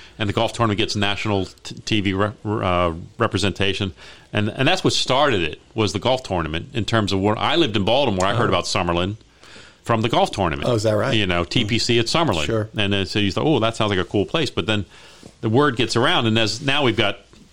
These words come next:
Speaker 1: I don't know, how many people are living in Summerlin. It's a, it's a pretty big population out there, but when people move to Las Vegas, that's the first thing they think about. Um, and he, he sold twenty-five hundred of the, originally to,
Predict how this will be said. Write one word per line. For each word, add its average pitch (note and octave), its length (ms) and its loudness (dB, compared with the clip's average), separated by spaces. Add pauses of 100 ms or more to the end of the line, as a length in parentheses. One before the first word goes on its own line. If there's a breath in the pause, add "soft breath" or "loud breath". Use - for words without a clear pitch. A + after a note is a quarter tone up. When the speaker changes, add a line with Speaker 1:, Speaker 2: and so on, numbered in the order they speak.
Speaker 1:
I A#2+ 100 0
don't G#2+ 100 0
know, F#2 200 2
how B2 80 0
many C3 140 0
people C3+ 240 -2
are B2+ 40 2
living B2+ 200 2
in F#2 80 0
Summerlin. F2 500 -2
It's A2+ 100 -2
a, A#2 80 0 (160)
it's B2 140 -2
a - 40 -4
pretty D#3+ 200 0
big A#2 160 0
population A#2 560 0
out F2 80 0
there, G2 140 2
but B2 140 -2
when A#2 120 0
people D3+ 220 2
move B2+ 180 2
to A#2 60 2
Las A2+ 140 -2
Vegas, C#3 180 -2
that's G#2 160 -2
the G2 60 -8
first G#2+ 240 -2
thing G2+ 120 -2
they F#2 80 0
think C3 220 -4
about. D#2 300 -2 (580 loud breath)
Um, G#2 420 2 (380)
and A#2 100 2
he, A#2+ 80 0
he A#2+ 220 0
sold F3+ 260 0
twenty-five D3+ 380 0
hundred A2+ 160 2
of G#2+ 80 2
the, F#2+ 160 0 (200)
originally G2 400 0 (220)
to, G#2 160 2